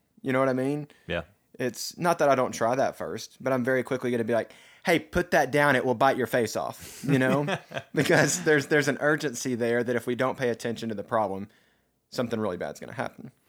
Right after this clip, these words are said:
Speaker 2: I think urgency is the key word.
Speaker 1: Mm-hmm.
Speaker 2: And I wonder,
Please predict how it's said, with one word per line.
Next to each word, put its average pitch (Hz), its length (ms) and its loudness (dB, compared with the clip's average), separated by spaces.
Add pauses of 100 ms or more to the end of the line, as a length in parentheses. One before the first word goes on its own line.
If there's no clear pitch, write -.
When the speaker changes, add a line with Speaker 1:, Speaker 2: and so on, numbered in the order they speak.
(500)
Speaker 2:
I - 40 -12
think 92 220 -6
urgency 78 540 -8
is 73 120 -14
the 78 120 -20
key 78 180 -12
word. 76 340 -10 (120)
Speaker 1:
Mm-hmm. 95 300 -6 (880)
Speaker 2:
And 82 420 -8 (220)
I 90 60 -8
wonder, 82 600 -6